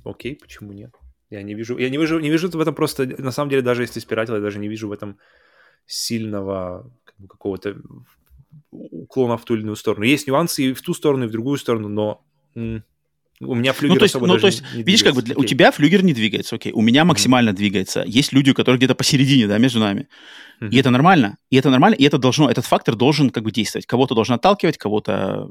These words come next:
Speaker 2: оставлять безразличным, кого-то,
Speaker 1: Мгм,
Speaker 2: знаешь,
Speaker 1: мгм.
Speaker 2: начинать сомневаться. Но когда его вообще нету,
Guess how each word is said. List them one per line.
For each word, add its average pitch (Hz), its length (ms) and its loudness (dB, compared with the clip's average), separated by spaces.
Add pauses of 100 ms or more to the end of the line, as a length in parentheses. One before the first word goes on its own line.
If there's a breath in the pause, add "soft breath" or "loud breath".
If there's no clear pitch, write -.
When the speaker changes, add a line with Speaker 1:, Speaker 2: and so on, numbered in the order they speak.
Speaker 2:
оставлять 98 500 -10 (280)
безразличным, 156 540 -2
кого-то, 113 360 0
Speaker 1:
Мгм, - 0 -
Speaker 2:
знаешь, 104 260 -2
Speaker 1:
мгм. - 20 -6
Speaker 2:
начинать 123 400 2
сомневаться. 123 500 2 (560 loud breath)
Но 139 120 4
когда 151 200 4
его 156 120 6
вообще 147 240 4
нету, 131 360 0